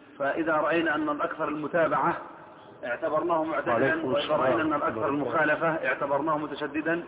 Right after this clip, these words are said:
Speaker 2: آه، أقول لك قد يكفي وقد لا يكفي. السبب في هذا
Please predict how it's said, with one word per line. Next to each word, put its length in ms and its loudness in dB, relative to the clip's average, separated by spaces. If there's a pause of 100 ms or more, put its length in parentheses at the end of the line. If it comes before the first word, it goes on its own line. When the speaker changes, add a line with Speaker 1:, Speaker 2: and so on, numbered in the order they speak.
(360)
Speaker 2:
آه، 280 4 (540)
أقول 480 4
لك 160 0 (500)
قد 240 2
يكفي 480 2
وقد 380 -4
لا 180 0
يكفي. 320 -6
السبب 420 0
في 240 0
هذا 480 0